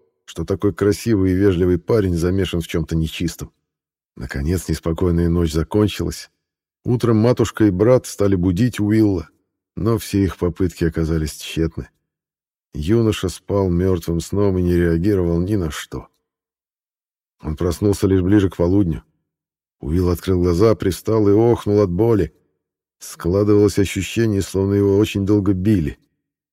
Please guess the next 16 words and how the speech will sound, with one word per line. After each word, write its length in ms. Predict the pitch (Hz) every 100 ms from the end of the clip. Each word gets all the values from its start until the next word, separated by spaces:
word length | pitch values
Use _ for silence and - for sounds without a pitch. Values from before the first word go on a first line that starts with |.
| _
Руки 340 | 73 104 101 98
и 60 |
ноги 240 | 95 95 90
не 120 | 87
слушались, 640 | - 117 110 98 87 - -
поясница 500 | 92 90 120 110 101
не 80 | 95
разгибалась, 720 | 87 92 92 120 110 - - _ _ _ _ -
а 160 | 87
в 120 | 78
бедра 460 | 76 98 123 110 104
отдавала 420 | 87 95 104 98
стреляющей 720 | 90 90 92 113 110 104 101
болью. 500 | 82 98 107 101 82 _ _ _ _ _ _
Спина 400 | - - 80 80
горела. 500 | 76 78 92 98